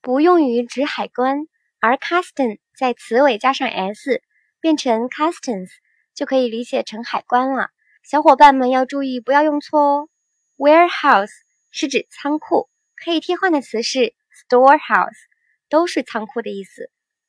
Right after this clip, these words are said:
Custom clearance是指清关，这是个外贸专业词汇，是指进出口或转运货物出入一国关境时，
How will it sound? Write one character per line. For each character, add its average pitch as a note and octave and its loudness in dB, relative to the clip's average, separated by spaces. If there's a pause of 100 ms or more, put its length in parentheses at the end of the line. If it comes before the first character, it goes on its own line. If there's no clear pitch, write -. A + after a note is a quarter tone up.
(240)
Custom E4 2
clearance C4 0 (420)
是 - -10
指 B3 -4
清 C#4+ -4
关， C#4+ 4 (500)
这 D#4+ 0
是 D#4 0
个 C#4 8
外 F4 4
贸 C#4 2
专 D4 0
业 C#4 0
词 G#3+ -14
汇， - 0 (340)
是 - -6
指 A3+ 0
进 D#4+ 2
出 E4+ 0
口 G3+ -4 (100)
或 B3+ 6
转 G#3 -2
运 C4+ 0
货 D#4 2
物 C#4+ -4
出 D#4+ -2
入 D#4 2
一 D#4 2
国 A3+ 0
关 E4+ 2
境 D#4+ -2
时， F#3 -6